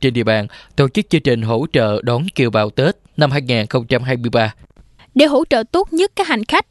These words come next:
Speaker 2: đội tình nguyện đặt các bảng và bàn hỗ trợ tại hai khu vực nhà ga đi và đến. Các đối tượng được hỗ trợ bao gồm kiều bào, người già, phụ nữ và trẻ em.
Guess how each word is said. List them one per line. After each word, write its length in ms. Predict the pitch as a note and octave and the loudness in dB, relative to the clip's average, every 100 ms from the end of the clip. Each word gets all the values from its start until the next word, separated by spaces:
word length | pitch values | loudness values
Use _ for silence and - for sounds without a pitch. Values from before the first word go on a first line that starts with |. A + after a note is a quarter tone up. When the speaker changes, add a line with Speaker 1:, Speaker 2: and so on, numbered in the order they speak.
| _ | _
Speaker 2:
đội 180 | B3 B3+ | 2 2
tình 180 | C4 A#3+ | 2 0
nguyện 340 | A#3 A3+ A3 | 0 0 -2
đặt 160 | A#3+ E4 | -4 -2
các 220 | F4 G4+ | -2 -2
bảng 260 | C4 G#3 B3+ | -2 -2 -2
và 80 | E4+ | 0
bàn 180 | C4 A3+ | 0 0
hỗ 180 | G#3 C#4+ | -2 -2
trợ 200 | - G#3+ G#3+ | 0 -2 -2
tại 100 | B3 | -4
hai 140 | C4 | -2
khu 160 | B3+ C#4+ A#3 | -2 -2 0
vực 140 | A3+ - | -4 -2
nhà 160 | A#3 A3 G#3+ | -4 -2 -2
ga 260 | C4+ C4+ A#3+ | 0 0 -2
đi 280 | B3 C4 C4 G#3+ | -2 0 0 0
và 100 | A#3 | 0
đến. 240 | A#3+ C4+ G4 _ - - - | 0 0 -2 _ -20 -6 0
Các 100 | F4+ | 2
đối 100 | G#4+ | 2
tượng 260 | C4+ A#3 | 2 0
được 100 | A#3 | 0
hỗ 160 | A#3+ C#4+ | 0 0
trợ 160 | D4 A3 | 0 0
bao 180 | C#4 D4+ | 0 0
gồm 300 | A#3+ A#3+ G#3+ - _ | 2 0 0 -8 _
kiều 160 | C4+ B3 | 0 0
bào, 300 | A#3+ A#3+ A3 | 0 0 -2
người 320 | A3 A#3+ A#3 | 0 0 0
già, 320 | A3 A#3+ A3 - | 0 0 -2 -4
phụ 200 | - B3+ | 0 2
nữ 300 | A#3+ A#3 C4 F#4 | 2 0 -2 0
và 140 | B3+ A3 | 0 2
trẻ 160 | C4+ | 2
em. 220 | C4+ B3+ | 2 2